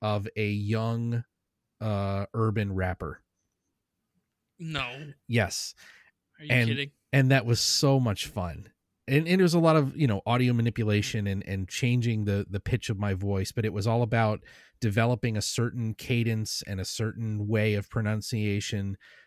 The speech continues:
Speaker 1: that would fit this thing that he needed, right? 'Cause he just couldn't find anybody in his peer group that was able to deliver a line, so to speak, or be able to record a promo without sounding like some schmuck who's reading off a,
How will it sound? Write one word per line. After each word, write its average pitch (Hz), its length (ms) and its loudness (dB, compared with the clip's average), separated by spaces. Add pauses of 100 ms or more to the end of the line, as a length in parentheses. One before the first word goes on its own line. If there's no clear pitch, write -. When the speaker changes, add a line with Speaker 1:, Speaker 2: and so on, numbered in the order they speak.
(100)
Speaker 1:
that 107 260 0
would 104 140 -2
fit - 420 0
this - 320 -2
thing 123 200 0
that 101 140 -6
he 110 160 -4
needed, 92 480 -4 (180)
right? 101 200 -2
'Cause 101 160 -4
he - 180 -2
just 156 240 -4
couldn't 123 260 -2
find 110 560 -4 (460)
anybody 110 600 0
in 98 100 -6
his 101 120 -6
peer 123 240 -2
group 92 440 -6
that 98 400 -2 (100)
was 107 320 -2 (100)
able 113 340 -2
to - 260 -8
deliver 101 880 2 (580)
a 104 120 -2
line, 104 640 -2
so - 180 -4
to 95 80 -4
speak, - 340 -8
or 92 100 -4
be 101 200 -4
able 117 180 -2
to - 140 -6
record 107 440 -2
a 101 40 -4
promo 117 400 -2
without 101 300 -4
sounding 107 260 -6
like 101 160 -8
some 104 180 -6
schmuck 107 420 -4
who's 95 180 -6
reading 98 260 -4
off 95 220 -6
a, 92 240 -6